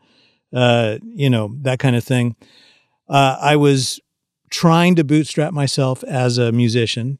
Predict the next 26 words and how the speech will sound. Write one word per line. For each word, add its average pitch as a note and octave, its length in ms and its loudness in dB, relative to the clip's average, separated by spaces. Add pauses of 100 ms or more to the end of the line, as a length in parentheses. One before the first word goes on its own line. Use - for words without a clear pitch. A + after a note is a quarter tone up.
trying A#2+ 220 0
to, A#2 160 -4
you C3 160 -4
know, A#2 80 -2
get A#2+ 220 -2
a A#2+ 60 -4
career B2+ 360 2
going. A#2 420 -2 (600)
And B2+ 220 2
I C3 100 4
was B2+ 360 0
a D3 120 -2
guitar E3 340 2
player C3 400 -10 (140)
at A#2+ 140 -6
that A2+ 200 -6
point. B2+ 400 -12 (680)
And C3+ 680 2 (440)
I C3 80 -2
was A2+ 120 -2
working B2+ 360 0
in C#3+ 100 0
a C#3+ 60 2
music C3 360 2
store, C3 540 -4
and A#2+ 580 -2